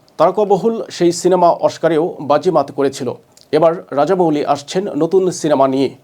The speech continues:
আর চমক জাগানো খবর হলো, তার সেই সিনেমায় যুক্ত হচ্ছেন দেশি গার্ল খ্যাত আন্তর্জাতিক তারকা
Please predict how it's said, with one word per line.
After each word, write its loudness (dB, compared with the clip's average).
আর 4
চমক 0
জাগানো 2
খবর 0
হলো, 0
তার 4
সেই -2
সিনেমায় 0
যুক্ত -4
হচ্ছেন -6
দেশি -4
গার্ল 2
খ্যাত -4
আন্তর্জাতিক -2
তারকা 0